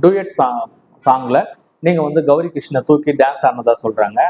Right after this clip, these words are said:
அவங்க வெயிட் என்னன்னு தெரியுமா உங்களுக்கு, சொல்ல முடியுமா அப்படின்னு சொல்லி கேள்வி எழுப்புறாரு. உடனே கோபம் அடைஞ்ச கௌரி கிருஷ்ணன் வந்து, "நீங்க எப்படி என்னோட வெயிட்டை பத்தி கேட்கலாம், இந்த கேள்வி வந்து ஒரு ஸ்டூபிடான கேள்வி,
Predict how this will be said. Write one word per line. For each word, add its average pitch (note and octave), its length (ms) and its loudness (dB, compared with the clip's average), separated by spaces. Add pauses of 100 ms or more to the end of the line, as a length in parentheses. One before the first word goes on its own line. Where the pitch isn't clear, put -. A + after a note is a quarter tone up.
அவங்க C3 260 2
வெயிட் G3 260 2
என்னன்னு C#3 280 -2
தெரியுமா A2+ 320 -2
உங்களுக்கு, G#2 340 -8
சொல்ல C#3+ 260 2
முடியுமா A#2 400 -2
அப்படின்னு A2+ 260 -6
சொல்லி A2+ 300 0 (480)
கேள்வி F#3+ 260 2
எழுப்புறாரு. A2+ 460 -2 (280)
உடனே D#3+ 320 2
கோபம் F3 420 0
அடைஞ்ச C#3+ 360 2
கௌரி D#3 260 2
கிருஷ்ணன் C3 320 -8
வந்து, A#2 240 2 (560)
"நீங்க C#3+ 240 2
எப்படி E3+ 200 2
என்னோட C#3 200 -2
வெயிட்டை D3+ 280 0
பத்தி A#2 180 -2
கேட்கலாம், G#2+ 580 -2
இந்த C3+ 140 2
கேள்வி F3 340 0
வந்து C#3 200 -2
ஒரு D#3+ 120 -2
ஸ்டூபிடான F3 560 0
கேள்வி, A2 440 -2